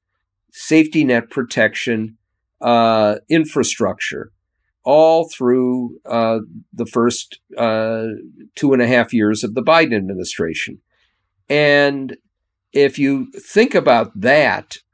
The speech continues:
um, you would say, "Oh my God, that's gonna lead to rampant inflation." And that we've had all of that and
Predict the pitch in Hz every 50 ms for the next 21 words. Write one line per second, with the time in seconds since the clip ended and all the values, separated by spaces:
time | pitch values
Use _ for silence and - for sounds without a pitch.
0 | _ - 147 135 127 123 127 123 120 110 - 143 139 139 135 120 120 - - 123
1 | 120 117 107 - - 135 143 147 135 131 120 117 104 98 113 107 107 107 107 107
2 | 92 - - 117 117 117 - - - - 123 113 110 110 107 107 120 120 113 113
3 | 110 - - 117 110 107 98 98 113 123 135 139 - - 147 101 - 110 - 110
4 | 110 104 - - 98 90 80 - - - 98 95 98 _ _ _ _ _ _ _
5 | _ _ _ _ _ _ _ _ _ _ _ - - 139 139 143 143 156 151 151
6 | 151 147 139 139 - - 175 208 240 233 170 143 127 120 104 101 95 85 85 80
7 | - - - 117 - - - _ _ _ _ _ _ _ _ _ _ _ _ _
8 | _ - 147 147 147 147 147 147 147 143 135